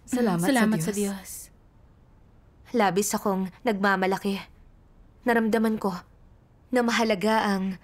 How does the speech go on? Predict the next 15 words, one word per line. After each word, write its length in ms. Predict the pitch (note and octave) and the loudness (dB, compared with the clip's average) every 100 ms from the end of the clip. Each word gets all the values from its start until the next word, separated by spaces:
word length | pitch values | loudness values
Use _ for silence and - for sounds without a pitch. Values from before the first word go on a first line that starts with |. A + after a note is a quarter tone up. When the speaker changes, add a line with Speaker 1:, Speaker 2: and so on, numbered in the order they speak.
| - | -2
Speaker 3:
naging 400 | A#3 G3+ A3+ A#3 | 0 2 0 0
parte 320 | A#3 - G#3+ | 0 0 -2
ko 160 | F#3+ F3 - _ - - - _ - - _ | -2 -4 -8 _ -20 -20 -20 _ -20 -20 _
sa 180 | - B3+ | 0 2
nakamit 400 | A#3+ A#3 A3 A3 | 2 2 0 2
naming 300 | G#3+ G3+ G#3 | 2 2 2
magandang 400 | G#3 G3+ G3 F#3+ | 2 2 0 0
resulta. 640 | G3 - F3 E3 F3+ E3 - _ - - - - - - - | -2 0 -2 0 -4 -6 -14 _ -20 -20 -20 -20 -20 -20 -10
Kaya 240 | - A#3 A3 | 2 4 4
kung 160 | A3+ | 2
may 160 | A3+ G#3 | 0 0
ipopromote 640 | A3+ G#3+ G#3+ G#3 G3+ A3 | 0 0 2 2 2 2
ang 140 | A#3 A#3 | 0 2
mga 140 | A3+ | 2
leader, 380 | G#3+ A3 F3+ E3+ | 2 2 2 2